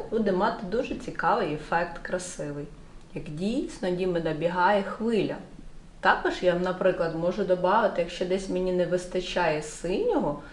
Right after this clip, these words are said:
знову можу повернутися, добавляючи знову відтіночок темніший. Наразі пензлик відставляємо в водичку і беремо звичайний чорний олівчик.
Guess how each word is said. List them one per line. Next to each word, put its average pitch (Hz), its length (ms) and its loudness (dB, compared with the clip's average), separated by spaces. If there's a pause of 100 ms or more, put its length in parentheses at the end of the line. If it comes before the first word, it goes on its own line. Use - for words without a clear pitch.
(240)
знову 294 260 4
можу 233 240 2
повернутися, 160 1000 -2 (960)
добавляючи 165 760 0
знову 190 320 -2
відтіночок 160 760 -2 (440)
темніший. 143 880 -2 (400)
Наразі 226 380 10
пензлик 208 440 6
відставляємо 175 640 4
в 170 40 -2
водичку 180 580 2 (540)
і 370 280 8
беремо 233 440 12
звичайний 196 880 8
чорний 240 640 8
олівчик. 233 640 6